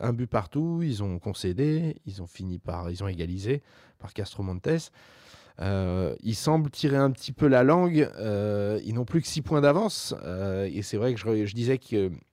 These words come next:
Anderlecht a, a gagné et reste sur six victoires consécutives. Je regardais, euh, sur les six derniers matchs, l'Union Saint-Gilloise, c'est loin d'être catastrophique, hein. Rappelons qu'ils n'ont perdu que deux fois cette saison.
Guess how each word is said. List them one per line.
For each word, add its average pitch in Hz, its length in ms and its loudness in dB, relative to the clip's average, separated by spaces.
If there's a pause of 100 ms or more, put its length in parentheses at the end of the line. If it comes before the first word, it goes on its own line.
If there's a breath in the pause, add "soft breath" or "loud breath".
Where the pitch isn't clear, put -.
(140)
Anderlecht 120 500 0
a, 101 100 2
a 85 380 -6
gagné 110 320 0
et 104 40 0
reste 117 180 -2
sur 107 120 -6
six 127 320 -4
victoires 104 340 -4
consécutives. 131 760 -4
Je 113 100 -2
regardais, 110 480 2 (600 loud breath)
euh, 98 260 0
sur 107 140 -2
les 104 80 2
six - 160 -4
derniers 117 240 2
matchs, 139 200 0
l'Union 117 200 -2
Saint-Gilloise, 120 440 0
c'est - 200 -6
loin 117 200 -2
d'être 117 200 -6
catastrophique, 131 640 -4
hein. 101 120 -4
Rappelons 98 260 -6
qu'ils 101 140 -6
n'ont 87 60 -2
perdu 95 260 -4
que 101 60 -8
deux 120 100 2
fois 117 200 2
cette 101 180 -4
saison. 135 260 2